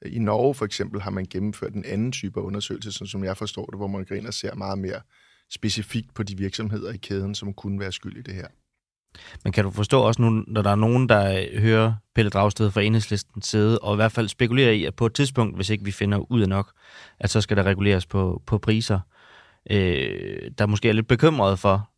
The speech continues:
Speaker 2: hvad, hvad det kan resultere i, at man begynder at pille på, hvad tingene skal koste fra statens side?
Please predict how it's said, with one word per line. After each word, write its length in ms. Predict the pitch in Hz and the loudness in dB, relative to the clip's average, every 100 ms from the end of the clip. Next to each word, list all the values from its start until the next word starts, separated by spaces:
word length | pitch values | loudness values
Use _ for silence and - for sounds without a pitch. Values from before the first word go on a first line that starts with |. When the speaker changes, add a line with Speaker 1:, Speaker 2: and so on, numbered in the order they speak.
| - | -4
Speaker 2:
hvad, 300 | 107 98 85 | 2 2 2
hvad 160 | 50 104 | 0 2
det 160 | 104 110 | 2 4
kan 440 | 107 90 82 82 | 4 4 2 2
resultere 520 | 107 113 135 175 113 | 2 2 4 6 6
i, 160 | 110 - | 2 0
at 140 | 98 104 | -2 2
man 180 | 107 | 2
begynder 280 | 98 107 107 | 2 2 2
at 160 | 80 92 | 0 0
pille 280 | 107 104 107 | 2 2 2
på, 320 | 107 85 - | 0 0 -2
hvad 140 | 107 101 | -2 0
tingene 280 | 120 101 | 0 0
skal 140 | 90 92 | -2 -2
koste 260 | 101 95 - | 0 -2 -4
fra 100 | 92 | -4
statens 320 | 95 85 90 | -2 -2 -2
side? 200 | 92 | -6